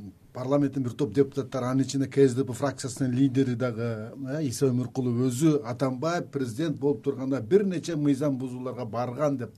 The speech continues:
күнөөлөп атат. Ошол эле учурда, бүгүнкү учурда коомчулукта бүгүнкү президентке да катуу сындар бар.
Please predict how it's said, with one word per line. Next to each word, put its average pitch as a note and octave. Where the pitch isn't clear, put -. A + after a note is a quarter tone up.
күнөөлөп G2+
атат. D#2
Ошол A2
эле D#3+
учурда, D#3+
бүгүнкү D#3+
учурда C3+
коомчулукта C#3
бүгүнкү C#3
президентке G3
да D3+
катуу C#3+
сындар A#2+
бар. F#2